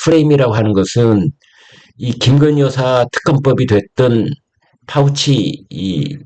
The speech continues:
백이 됐든 그 뭐가 됐든 이 국민들의 그 설 연휴 나흘간의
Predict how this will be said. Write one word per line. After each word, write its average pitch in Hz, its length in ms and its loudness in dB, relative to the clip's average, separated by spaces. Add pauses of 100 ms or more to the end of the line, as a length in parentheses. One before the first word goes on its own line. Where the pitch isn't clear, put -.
백이 127 260 -2
됐든 127 600 -2 (140)
그 - 100 -2
뭐가 110 400 0
됐든 135 560 -2 (840)
이 113 120 -4
국민들의 135 1080 0
그 110 340 0 (220)
설 180 440 -2
연휴 117 280 0
나흘간의 117 720 -2